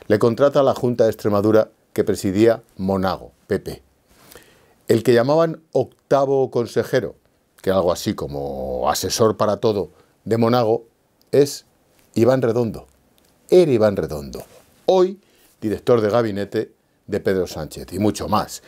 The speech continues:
Jefe de, mega jefe de comunicación, jefe de estrategia, jefe de publicidad,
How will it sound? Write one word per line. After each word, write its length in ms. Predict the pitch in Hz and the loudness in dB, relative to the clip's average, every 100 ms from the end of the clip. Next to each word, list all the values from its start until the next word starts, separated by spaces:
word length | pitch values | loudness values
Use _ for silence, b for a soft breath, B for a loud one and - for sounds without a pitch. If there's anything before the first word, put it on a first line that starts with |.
| B B - | B B -8
Jefe 380 | 85 80 80 | -6 -4 -4
de, 240 | 78 85 78 | -2 -2 -2
mega 300 | 76 71 67 | -4 -2 -2
jefe 300 | 117 107 80 | -2 -2 -8
de 80 | 80 | -12
comunicación, 920 | 82 85 92 104 - 123 123 127 120 | -12 -8 -4 -2 2 2 2 -2 -8
jefe 280 | 98 82 143 | -8 -8 -8
de 80 | |
estrategia, 680 | - - - 117 113 123 117 | -8 -6 0 0 0 -2 -2
jefe 280 | - 85 82 | -2 -6 -6
de 80 | 73 | -6
publicidad, 560 | 78 73 87 104 110 | -10 -8 0 4 4